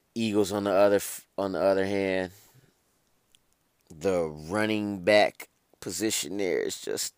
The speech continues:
a big cluster. F-, yeah, it's crazy. Um, Miles Sanders carried the ball eleven times, only got twenty-five yards. Darren Sproles, at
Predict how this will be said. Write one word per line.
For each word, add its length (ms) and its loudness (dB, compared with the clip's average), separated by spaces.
a 80 -4
big 360 0
cluster. 720 0
F-, 440 -6
yeah, 280 8
it's 140 0
crazy. 680 4
Um, 520 -4
Miles 360 6
Sanders 440 -2
carried 340 2
the 40 -4
ball 260 4
eleven 300 0
times, 400 -6
only 180 0
got 200 4
twenty-five 580 -4
yards. 340 -4
Darren 320 0
Sproles, 800 0
at 180 -2